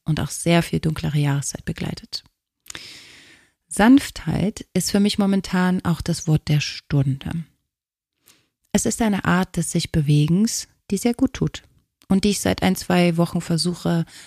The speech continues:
noch besser und noch beständiger umzusetzen. Ich esse bewusst langsamer, ich gehe bewusst langsamer, ich koche langsamer und vor allem mache ich mich darauf aufmerksam,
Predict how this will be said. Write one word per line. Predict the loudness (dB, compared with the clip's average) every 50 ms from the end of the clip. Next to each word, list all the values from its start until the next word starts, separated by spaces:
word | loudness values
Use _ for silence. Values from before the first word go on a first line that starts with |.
| -20 _ _
noch | -2 -2
besser | 2 2 2 2 4 0 -2 -2 -2 -4 -8 -8 -6
und | -4 -2 -2
noch | -2 -4 -4
beständiger | -6 -6 -6 -2 0 2 2 2 2 0 -2 -2
umzusetzen. | -2 -4 -4 -4 -4 -4 -2 -4 -4 -6 -6 -6 -6 -8 -10 _ _ _ _ _ _ _ _ -20 -20 -20 -20 -20 -20 _ _ _ _ _ _ _ _
Ich | -10 -10 -4 -2
esse | -2 0 0 -2 -2
bewusst | -2 -2 -2 -2 -2 -2 -2 0
langsamer, | 0 2 2 2 2 2 2 2 0 0 0 0 -2 -2 -6 -10 _ _ _ _ _
ich | _ -20 -12 -2
gehe | 2 4 6 6 6
bewusst | 4 2 0 2 0 -2 -2 -2 -2
langsamer, | -2 0 0 0 2 2 2 2 2 2 2 2 0 -2 -4 -8 _ _ _ _ _ _ _ _ _ _ _
ich | -14 -12 -12 -10
koche | -4 -4 -4 -2 0 2 2
langsamer | 2 2 2 2 2 0 0 2 2 0 0 -2 -4 -8 _ _ _ _ _
und | 0 0 2
vor | 0 -4 -2 0
allem | 0 2 2 2 2 2 0 -2 -6 _ -16 -20 -20 -20 -20 -20 -20 _ _
mache | 0 0 0
ich | 0 -2 -2
mich | -4 -2 0
darauf | 2 2 2 2 2
aufmerksam, | 0 -4 -2 0 0 0 0 0 -2 -2 -2 -2 -2 -6